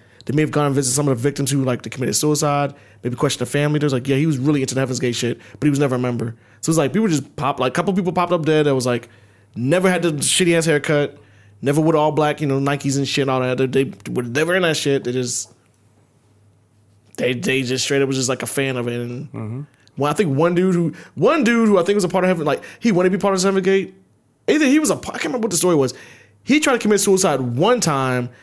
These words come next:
Speaker 1: and it failed. And after he found out that the Heaven's Gate, you know, committed suicide, he tried to commit suicide again, but this time he, like, shot himself in the head. So that was, like, another dude. It's, it's, it's wild, man.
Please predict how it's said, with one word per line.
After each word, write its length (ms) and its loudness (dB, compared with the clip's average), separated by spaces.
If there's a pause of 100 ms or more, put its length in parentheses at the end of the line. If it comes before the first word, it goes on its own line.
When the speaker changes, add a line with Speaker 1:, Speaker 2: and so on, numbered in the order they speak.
(220)
Speaker 1:
and 80 2
it 160 2
failed. 640 2 (260)
And 100 0
after 180 0
he 80 2
found 220 0
out 180 0
that 60 0
the 80 0
Heaven's 220 0
Gate, 260 2
you 80 -2
know, 380 -2 (300)
committed 280 2
suicide, 500 2 (280)
he 140 -2
tried 140 4
to 40 -6
commit 160 0
suicide 300 0
again, 300 2
but 80 -2
this 120 0
time 140 -2
he, 60 0
like, 160 -2
shot 160 -4
himself 320 -2
in 60 -4
the 60 -2
head. 200 -2
So 300 -4 (520)
that 80 -4
was, 80 2
like, 100 0
another 260 -4
dude. 360 -4
It's, 160 -6
it's, 220 -2
it's 220 -2
wild, 440 -4
man. 260 -8